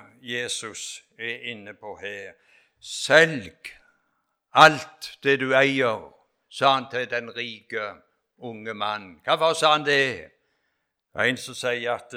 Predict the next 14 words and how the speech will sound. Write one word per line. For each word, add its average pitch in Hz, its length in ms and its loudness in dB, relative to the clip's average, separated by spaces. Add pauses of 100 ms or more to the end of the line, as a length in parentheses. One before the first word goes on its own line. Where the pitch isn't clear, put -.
det 120 120 -6
var 117 280 -2
for 113 240 -8
at - 160 -12
han 117 160 -6
måtte 117 460 -10 (420)
befries 156 960 8 (880)
fra 143 160 10
mammons 147 680 2
grep 151 540 4 (800)
i 107 80 -8
sitt - 320 -8
liv. 95 320 -6 (960)
Ja, 87 320 -2